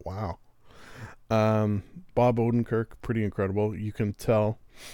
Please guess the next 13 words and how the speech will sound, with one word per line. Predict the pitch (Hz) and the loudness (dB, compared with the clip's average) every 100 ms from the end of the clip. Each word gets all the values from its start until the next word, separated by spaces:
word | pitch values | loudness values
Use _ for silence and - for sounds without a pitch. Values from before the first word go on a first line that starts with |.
| - | -10
and | - 143 | -2 -2
I | |
think | 214 202 | -2 -4
I've | 175 | -4
heard | - 143 120 | 0 0 0
him | 113 107 98 | 0 0 -2
in | 92 | -4
interviews | 90 90 87 85 85 92 | -4 -4 -4 -4 -6 -8
and | 82 | -10
stuff | 95 - | -10 -8
like | 87 - | -10 -8
that. | 87 87 - - - - - - - - - - - | -8 -8 -14 -20 -20 -20 -20 -20 -20 -20 -20 -20 -16
Him | - 127 123 123 | 0 4 6 4